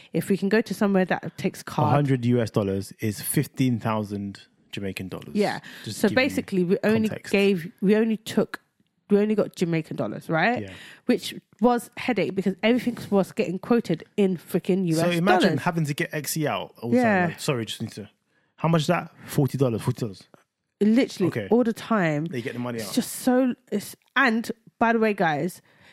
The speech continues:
Speaker 1: 'cause Mike's talking about X E, that was never the case. Simply based on the fact that our internet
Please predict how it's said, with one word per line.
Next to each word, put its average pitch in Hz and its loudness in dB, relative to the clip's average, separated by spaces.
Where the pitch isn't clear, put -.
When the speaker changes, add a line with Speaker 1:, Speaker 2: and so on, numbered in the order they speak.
Speaker 1:
'cause 214 4
Mike's 233 2
talking 202 -2
about 170 0
X - -8
E, 160 0
that 196 4
was 214 2
never 196 2
the - -4
case. - -4
Simply 233 -2
based 196 0
on 202 0
the 185 2
fact - -2
that - 2
our 185 2
internet 214 0